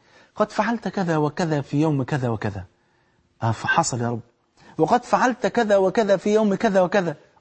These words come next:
"آه، فعلًا حصل يا رب". شوف بقى سبحان الملك، شوف لما ربنا يعدد عليك ذنوبك وآثامك. أحد السلف فكر في الموضوع ده، فراح فاكك سنين عمره الأيام.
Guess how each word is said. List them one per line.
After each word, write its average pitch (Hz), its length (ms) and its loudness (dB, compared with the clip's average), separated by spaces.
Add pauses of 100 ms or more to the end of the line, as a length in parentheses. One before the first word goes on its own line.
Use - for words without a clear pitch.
(140)
"آه، 147 120 2
فعلًا 175 360 0
حصل 175 300 0
يا 156 80 2
رب". 147 220 0 (480)
شوف - 240 -2
بقى 190 160 0
سبحان - 260 0
الملك، 185 360 2 (220)
شوف - 220 -2
لما 165 280 4
ربنا 151 320 2
يعدد 170 400 2
عليك 175 260 0
ذنوبك 165 600 0
وآثامك. 180 680 2
أحد 226 260 2
السلف - 540 -2 (360)
فكر - 380 0
في - 80 -6
الموضوع 185 320 2
ده، 175 180 2 (320)
فراح 190 420 0
فاكك 262 600 0
سنين 214 380 0
عمره 240 340 4
الأيام. 180 480 4